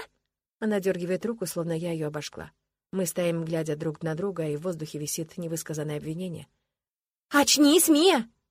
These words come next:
Голос Эвелины становится резче. «Ты думаешь, я, я что, построила нападение? Серьезно?» Она делает шаг ближе, я вижу, как лицо меняется, и из обеспокоенного становится почти обиженным.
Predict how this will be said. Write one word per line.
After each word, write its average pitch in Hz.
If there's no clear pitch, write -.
Голос 180
Эвелины 190
становится 165
резче. -
«Ты 233
думаешь, 277
я, 302
я 269
что, 240
построила 254
нападение? 262
Серьезно?» 359
Она 185
делает 180
шаг 175
ближе, 190
я 165
вижу, 185
как 160
лицо 165
меняется, 175
и 151
из 151
обеспокоенного 160
становится 160
почти -
обиженным. 156